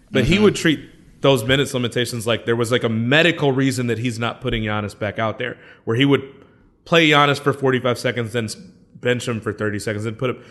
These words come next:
Speaker 1: like, like, every other play, he'd sub him out.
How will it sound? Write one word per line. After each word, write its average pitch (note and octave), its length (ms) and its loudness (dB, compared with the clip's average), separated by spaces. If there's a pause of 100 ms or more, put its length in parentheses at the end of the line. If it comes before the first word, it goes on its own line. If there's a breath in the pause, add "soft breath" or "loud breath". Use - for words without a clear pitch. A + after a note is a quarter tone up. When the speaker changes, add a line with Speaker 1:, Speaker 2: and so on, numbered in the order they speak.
(100)
Speaker 1:
like, B2+ 420 -4 (320)
like, C3 280 0
every C#3 300 4
other A#2+ 200 4
play, C#3+ 220 0
he'd A#2+ 120 0
sub A#2 220 -4
him A2 120 -2
out. D#3+ 300 -2